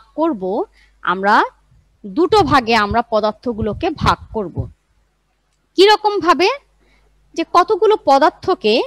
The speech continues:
আমি যদি ভাঙি, ধরো আমার হাতে এই যে একটা চামিচ দেখতে পাচ্ছ, এই চামিচটাকে যদি আমি ভাঙি, তাহলে কি ভাঙতে ভাঙতে এটা দেখতে পাবো, এটা যদি লোহা দ্বারা তৈরি হয়, তাহলে এটা ভাঙতে ভাঙতে, ভাঙতে ভাঙতে একটা পর্যায়ে গিয়ে কি পাবো?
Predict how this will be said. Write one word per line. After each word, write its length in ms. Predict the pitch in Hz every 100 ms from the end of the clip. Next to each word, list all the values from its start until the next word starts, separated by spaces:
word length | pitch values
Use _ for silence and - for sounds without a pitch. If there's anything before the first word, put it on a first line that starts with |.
| - -
আমি 220 | 254 277
যদি 220 | 302 320
ভাঙি, 480 | 208 202 277 220 339 -
ধরো 120 | 440
আমার 280 | 359 320 370
হাতে 260 | 302 - 294
এই 160 | 294
যে 80 | 311
একটা 180 | 294 311
চামিচ 400 | 302 240 254 214
দেখতে 260 | 220 -
পাচ্ছ, 360 | 226 202 - 240 339 - _ - _
এই 100 | 339
চামিচটাকে 600 | - 349 330 - 330 330
যদি 200 | 302 311
আমি 260 | 294 262 262
ভাঙি, 540 | 196 190 294 285 302 392 _ _ -
তাহলে 360 | 277 302 302
কি 240 | 294 320 381
ভাঙতে 440 | 262 302 311 370
ভাঙতে 640 | 277 285 285 349 269 320 269
এটা 160 | 294
দেখতে 280 | 262 277 330
পাবো, 320 | 320 240 240
এটা 180 | 302 302
যদি 340 | 302 269 311 - - -
লোহা 320 | 262 320 349 349
দ্বারা 220 | 349 339
তৈরি 340 | 330 277 254
হয়, 280 | 220 262 226
তাহলে 200 | 294 302
এটা 140 | 302
ভাঙতে 420 | 262 220 294 311 311
ভাঙতে, 380 | 285 294 320
ভাঙতে 340 | 254 277 277 311
ভাঙতে 280 | 285 277 277
একটা 280 | - -
পর্যায়ে 440 | 330 311 254 294 277
গিয়ে 160 | 277
কি 140 | 294 330
পাবো? 300 | 311 285